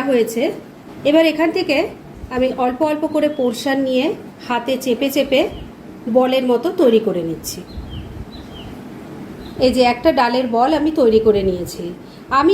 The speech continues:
এই সাইজে তৈরি করছি, আপনারা নিজেদের পছন্দ মতো ছোট বা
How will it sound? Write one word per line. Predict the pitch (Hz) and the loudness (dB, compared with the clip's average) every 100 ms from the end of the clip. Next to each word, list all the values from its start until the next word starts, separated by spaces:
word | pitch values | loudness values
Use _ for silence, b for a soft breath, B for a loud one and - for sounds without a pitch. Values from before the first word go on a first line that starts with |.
| 403 | 4
এই | 320 | 2
সাইজে | 311 339 330 381 330 | 2 0 2 0 0
তৈরি | 285 285 | 0 0
করছি, | 311 311 440 370 | -2 0 2 2
আপনারা | - 262 262 | 0 -2 2
নিজেদের | 254 240 247 262 233 | 4 4 2 0 0
পছন্দ | 214 233 240 247 | 0 2 4 4
মতো | 240 427 | 4 2
ছোট | - 269 247 | 4 2 4
বা | 254 | 2